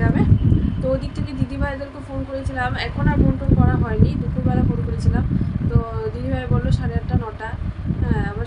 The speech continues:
সাড়ে আটটা বললেই নটা হবে, ওর জন্য নটা বললে সাড়ে নটা হবে। তো ওর জন্য সাড়ে আটটাই টাইম, টাইম দেওয়া হয়েছে। এখন দেখা যাক কখন বের হয়। আবার আজকে তো আবার খেলা আছে, এখন বিকি তো ওই যে আটটার দিকে খেলা, তো দেখা যাক কখন ঠেলতে ঠেলতে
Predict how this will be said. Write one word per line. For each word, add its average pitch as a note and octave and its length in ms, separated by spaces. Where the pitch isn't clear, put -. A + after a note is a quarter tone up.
সাড়ে B3 260
আটটা B3+ 180
বললেই B3 340
নটা B3 200
হবে, C4+ 300
ওর C4 100
জন্য B3 200
নটা A3+ 240
বললে B3 240
সাড়ে B3 220
নটা G4+ 260
হবে। - 200
তো - 40
ওর A3 120
জন্য A#3 140
সাড়ে - 240
আটটাই B3 280
টাইম, - 120
টাইম - 140
দেওয়া A#3 220
হয়েছে। - 280
এখন - 240
দেখা - 200
যাক A#3+ 160
কখন - 280
বের - 180
হয়। - 120
আবার - 220
আজকে - 260
তো - 80
আবার - 200
খেলা - 220
আছে, - 200
এখন G#4 220
বিকি A#4+ 300
তো - 40
ওই - 120
যে A4+ 80
আটটার - 300
দিকে - 160
খেলা, G#4+ 240
তো - 40
দেখা A3 220
যাক A#3 180
কখন A#3+ 260
ঠেলতে G#3+ 300
ঠেলতে G#3+ 280